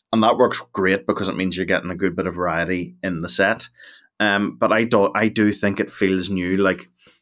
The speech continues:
the approach that it takes to Ian and Barbara, it gets starker, certainly in volume three, I think, in volume three, I think, compared to the first two. But it does take a slightly more modern approach to Ian and Barbara, where, at least from the Hartnell stuff I've seen,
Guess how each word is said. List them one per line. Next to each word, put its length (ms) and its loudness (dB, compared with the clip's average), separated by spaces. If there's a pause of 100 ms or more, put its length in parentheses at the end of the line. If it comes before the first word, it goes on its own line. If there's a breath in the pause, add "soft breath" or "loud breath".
(120)
the 140 4
approach 480 2
that 100 4
it 140 -6
takes 300 0
to 140 -4
Ian 240 0
and 160 -2
Barbara, 600 2 (800 soft breath)
it 120 -4
gets 260 0
starker, 640 4
certainly 400 2
in 140 2
volume 420 4
three, 420 0
I 40 2
think, 320 -6 (120)
in 220 -6
volume 360 -2
three, 280 -2
I 60 -2
think, 260 -6
compared 340 -6
to 60 -16
the 60 -20
first 300 -4
two. 240 2 (580 loud breath)
But 140 4
it 180 0
does 400 4
take 240 0
a 40 -6
slightly 360 -2
more 220 -2
modern 360 2
approach 420 -2
to 140 -8
Ian 140 -4
and 140 -6
Barbara, 400 0
where, 500 2 (380 soft breath)
at 100 0
least 220 4
from 100 0
the 80 2
Hartnell 560 2
stuff 300 0
I've 180 2
seen, 460 0